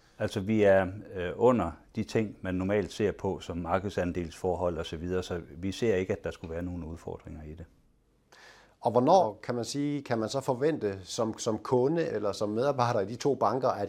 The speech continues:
Speaker 2: hele den her sammenlægning mellem de her to banker, at den er faldet endelig på plads?
Speaker 1: Jamen, der er to væsentlige datoer. Den ene dato, det er i forbindelse med closing, som vi som sagt forventer i år. Øh, og der forventer vi at kunne drive Handelsbanken videre på en rigtig god måde. Så det vil sige, at Svenske Handelsbanken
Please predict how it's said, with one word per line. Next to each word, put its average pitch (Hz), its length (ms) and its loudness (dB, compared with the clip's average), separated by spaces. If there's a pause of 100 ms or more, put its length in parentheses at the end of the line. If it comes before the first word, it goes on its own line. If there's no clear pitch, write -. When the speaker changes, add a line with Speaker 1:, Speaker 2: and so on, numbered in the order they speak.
Speaker 2:
hele 147 280 -2
den 127 160 -6
her 127 80 -2
sammenlægning 123 540 -2
mellem 110 140 -2
de 120 60 -4
her 120 80 -2
to 123 160 -4
banker, 117 300 -2
at - 100 -6
den 113 120 0
er 110 40 -2
faldet 107 360 -2
endelig 131 200 -6
på 107 80 -18
plads? 110 380 -10 (280)
Speaker 1:
Jamen, 101 120 4
der 113 60 12
er 110 40 12
to 127 360 4
væsentlige 98 480 4
datoer. 95 460 2
Den 90 120 0
ene 117 180 2
dato, 104 280 2
det 104 240 4
er 95 40 6
i 87 80 4
forbindelse 95 420 -2
med 85 120 -4
closing, 95 440 -2
som 87 160 -6
vi 82 60 -8
som 90 160 -10
sagt 92 220 0
forventer 92 380 -2
i 80 100 -2
år. 92 320 0 (460)
Øh, 87 180 0
og 87 120 -2
der 98 100 4
forventer 98 400 2
vi 85 100 -4
at 82 60 -6
kunne - 120 -14
drive 85 260 -2
Handelsbanken 90 580 -4
videre 92 240 0
på 87 120 -10
en 82 140 -6
rigtig 101 240 0
god 90 140 -2
måde. 98 360 0
Så - 120 -12
det 90 120 -4
vil 85 80 -8
sige, 92 140 -6
at 87 60 -6
Svenske 87 320 -6
Handelsbanken 92 680 -4